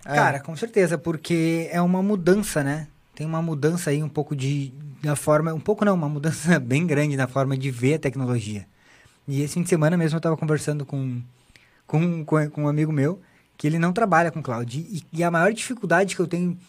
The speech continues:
Speaker 2: que eu tive de explicar pra ele, é a forma de escalar. O cara é foda em V M ware e tal. Só que ele,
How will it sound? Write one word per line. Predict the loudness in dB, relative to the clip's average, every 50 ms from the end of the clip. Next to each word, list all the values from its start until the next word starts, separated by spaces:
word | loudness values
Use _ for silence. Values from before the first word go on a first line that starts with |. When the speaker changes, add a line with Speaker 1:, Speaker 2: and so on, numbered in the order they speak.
| _ -6
Speaker 2:
que | -6 -4
eu |
tive | -2 -2 -4 -2
de | -2 -2 -2 -2 -4 -6 -8
explicar | -10 -6 -6 -6 -4 0 0 0 2
pra | 4 4 4
ele, | 4 4 4 2 2 0 -4 -6 -10 _ _ _ _ _ _ _ 0
é | 0
a | 0 0
forma | 2 0 0 0 0 0 -2
de | -4 -6
escalar. | -2 0 2 4 6 6 6
O | 4
cara | 4 2 0 0 0 0
é | 0 -2 -4
foda | -4 -10 -10 -6 -4 -4 -4 -4
em | -2
V | 0 0 0 2 2 2 2
M | 2 2 0
ware | -2 -4
e | -2
tal. | 0 0 0 0 -2 -8 -16 _ _ _ _ _ _ _ -20
Só | -12 -2 -2 0 0
que | -2 -4 -6 -4 -2 -2 0 0 -2 -2 -4 -2
ele, | 0 0 0 0 -2 -6